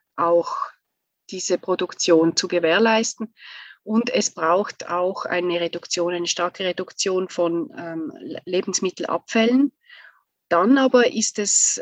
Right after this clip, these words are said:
ähm, nach mehreren Berechnungen tatsächlich möglich. Und für mich liegt das einfach irgendwo nah. Warum sollten wir nicht die gesamte Landwirtschaft auf mindestens biologischen Standard umstellen, weil das, diese Alternative ja vorhanden ist?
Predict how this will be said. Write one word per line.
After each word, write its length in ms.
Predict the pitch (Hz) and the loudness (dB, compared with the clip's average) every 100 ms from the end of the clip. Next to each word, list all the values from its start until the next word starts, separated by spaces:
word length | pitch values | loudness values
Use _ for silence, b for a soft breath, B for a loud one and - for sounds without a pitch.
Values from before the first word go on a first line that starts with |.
| - | -8
ähm, 300 | 190 185 185 | -8 -6 -6
nach 240 | 180 - | -6 -4
mehreren 480 | 180 202 208 196 185 | -2 0 0 0 0
Berechnungen 640 | 185 175 175 190 175 170 | 0 0 0 -2 -2 -2
tatsächlich 640 | 165 165 175 170 - - | -4 -2 -2 -2 -6 -12
möglich. 500 | 185 190 226 254 - | -8 -6 -2 -4 -4
Und 200 | - 202 | -6 -6
für 120 | - _ | -10 _
mich 220 | 214 - 220 | -16 -12 -12
liegt 240 | - _ | -12 _
das 160 | 202 - | -10 -8
einfach 320 | 185 208 - | -8 -8 -12
irgendwo 440 | 202 202 202 185 180 | -18 -10 -10 -8 -12
nah. 440 | 175 156 202 226 | -10 -8 -8 -10
Warum 340 | 196 196 208 254 | -10 -4 0 2
sollten 520 | - 214 233 _ 226 | 0 -2 -4 _ -4
wir 120 | 220 | -2
nicht 420 | 208 233 - - | 0 -2 -4 -10
die 80 | 208 | -4
gesamte 520 | 208 202 175 214 - | -2 0 0 0 0
Landwirtschaft 840 | 220 190 226 240 - 190 202 - - | 0 0 0 0 0 -6 -8 -10 -12
auf 160 | 185 | -10
mindestens 520 | 196 220 233 - 220 | -8 -6 -6 -6 -10
biologischen 640 | - 208 185 196 233 - 190 | -6 -6 -4 -2 0 -2 -4
Standard 500 | - 170 190 202 - | -4 -2 -2 -6 -8
umstellen, 800 | 202 254 - - 175 180 226 254 - | -2 0 0 -2 0 0 0 -2 -4
weil 240 | 175 202 | -6 -4
das, 560 | 208 196 - - - - | -4 -2 0 0 -2 -8
diese 240 | 208 196 143 | -8 -4 -4
Alternative 680 | 185 202 185 180 - 220 214 | -4 -6 -8 -8 -8 -2 0
ja 160 | 185 | 0
vorhanden 580 | 170 180 170 190 - 185 | -2 -6 -6 -6 -8 -10
ist? 380 | - 160 - - | -8 -6 -6 -10